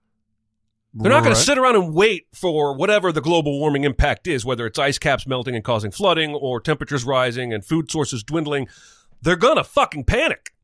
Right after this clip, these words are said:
Speaker 2: Yeah.
Speaker 1: They're gonna panic, riot, loot, kill, murder. Like, it's whatever destroys humanity, humanity might destroy humanity first before that thing has a chance to finish its job.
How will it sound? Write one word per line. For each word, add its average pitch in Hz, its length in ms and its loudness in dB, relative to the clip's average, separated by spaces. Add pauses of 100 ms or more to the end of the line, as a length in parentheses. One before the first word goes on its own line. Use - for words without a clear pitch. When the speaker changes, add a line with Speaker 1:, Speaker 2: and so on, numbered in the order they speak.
Speaker 2:
Yeah. 127 200 0 (680)
Speaker 1:
They're 185 100 -2
gonna 226 200 4 (120)
panic, 226 500 2
riot, 175 520 2
loot, 185 380 -2 (460)
kill, 190 340 0
murder. 180 520 -2 (240)
Like, 180 240 0
it's 202 220 -8 (680)
whatever 285 600 2
destroys 233 600 -2
humanity, 214 760 -4 (640)
humanity 208 560 -6
might 170 280 -2
destroy 160 340 -4
humanity 135 440 -4
first 135 320 -4
before 117 300 -12
that 113 220 -8
thing 113 160 -2
has 104 100 -8
a 92 40 -14
chance 98 300 -8
to 98 80 -16
finish 87 280 -16
its - 120 -20
job. - 200 -18